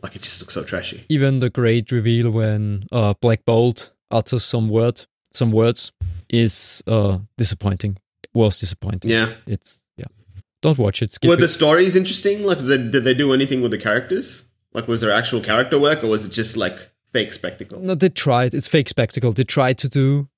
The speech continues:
Speaker 2: to do, to definitely do things, address, um, class politics.
Speaker 1: Right.
Speaker 2: But it falls flat at the end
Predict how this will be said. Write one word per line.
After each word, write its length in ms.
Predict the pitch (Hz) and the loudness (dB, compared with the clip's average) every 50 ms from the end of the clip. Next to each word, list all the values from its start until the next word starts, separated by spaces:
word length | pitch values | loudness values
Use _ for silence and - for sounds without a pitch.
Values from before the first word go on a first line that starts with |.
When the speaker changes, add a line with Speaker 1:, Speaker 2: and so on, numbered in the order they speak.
| _ - | _ -14
Speaker 2:
to 100 | - 123 | -14 -10
do, 380 | 120 - 131 127 123 120 117 | -6 -2 -2 -2 -2 -2 -4
to 100 | 117 123 123 | -4 -2 0
definitely 440 | 139 139 139 - 147 131 127 127 117 | 2 2 2 2 2 2 2 2 0
do 180 | - 131 123 | 0 -2 -2
things, 400 | - - 139 143 175 - - - - | 0 0 0 0 0 -2 -6 -6 -6
address, 560 | 131 117 - 131 123 117 123 - - - - - | -4 -2 0 2 2 2 2 0 -2 -4 -4 -4
um, 440 | 135 127 120 120 117 117 117 113 - _ _ _ _ _ _ _ _ - | -2 -2 0 0 0 -2 -4 -6 -8 _ _ _ _ _ _ _ _ -10
class 300 | - - 107 117 - - | -6 -4 -4 -4 -4 -4
politics. 580 | - 135 135 143 151 - 202 226 - - - _ _ - - - | -4 -2 -2 -2 -2 -4 -6 -8 -8 -12 -20 _ _ -12 -6 -2
Speaker 1:
Right. 240 | 107 104 98 85 - - _ _ _ _ _ - | -2 0 -2 -2 -6 -10 _ _ _ _ _ 0
Speaker 2:
But 400 | 123 117 113 113 113 117 104 - | 2 2 4 4 4 2 2 0
it 140 | 117 110 | -4 -4
falls 300 | - - 127 120 113 - | -2 0 2 2 2 0
flat 360 | - - 120 101 95 98 - - _ _ _ _ - - | -2 -2 -2 -2 -2 -4 -6 -12 _ _ _ _ -6 -4
at 140 | - 110 - | -4 -2 0
the 100 | 120 110 | 0 0
end 280 | 101 98 95 95 - | 0 0 -4 -6 -8